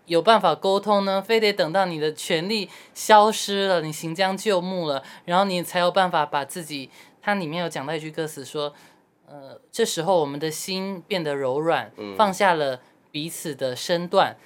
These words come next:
Speaker 2: 嗯。
Speaker 1: 为什么一定要到这个时候我们才可以柔软，才可以放下身段呢？太可悲了。
Speaker 2: 就是因为
Speaker 1: 明明我们都可以更幸福的。
Speaker 2: 是的，我觉得，<sighs>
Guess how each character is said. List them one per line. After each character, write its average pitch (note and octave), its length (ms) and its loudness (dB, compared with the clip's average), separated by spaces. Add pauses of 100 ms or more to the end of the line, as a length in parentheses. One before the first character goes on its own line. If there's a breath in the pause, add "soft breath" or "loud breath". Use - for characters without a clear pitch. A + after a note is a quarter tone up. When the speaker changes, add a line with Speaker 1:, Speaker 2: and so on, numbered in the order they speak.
(100)
Speaker 2:
嗯。 F#2+ 300 -14
Speaker 1:
为 D#4 80 2
什 A#3 120 2
么 G3+ 120 2
一 G#3 80 0
定 D4 120 4
要 D4+ 80 10
到 D4 120 10
这 D4+ 120 -2
个 D4+ 140 6
时 A#3 140 2
候 B3+ 160 10
我 G#3+ 40 6
们 G3+ 140 4
才 G#3+ 220 4
可 G#3+ 100 0
以 A3 200 4
柔 F#3 200 6
软， F#3+ 180 4
才 F3 140 -6
可 F#3 100 -6
以 F3+ 120 0
放 F#3 200 -2
下 F3+ 160 0
身 F3+ 280 -6
段 F3 200 -2
呢？ D#3 140 -6
太 G#3 260 -2
可 F3+ 220 -6
悲 D#3+ 320 -2
了。 D#3+ 100 0
Speaker 2:
就 C3+ 60 0
是 G3 100 -6
因 F3+ 120 2
为 E3 120 4
Speaker 1:
明 C4+ 140 2
明 D#4+ 180 2
我 A3+ 60 0
们 G3 140 -2
都 A3+ 120 2
可 G3+ 120 -6
以 F#3+ 100 -4
更 G3 240 -4
幸 F3 260 -8
福 C3 240 -16
的。 B2 300 -8 (160)
Speaker 2:
是 - 260 -10
的， F2 160 -10 (840)
我 G#2+ 100 -8
觉 G2+ 140 -8
得， A#2 200 -4 (920 soft breath)
<sighs> - 40 -20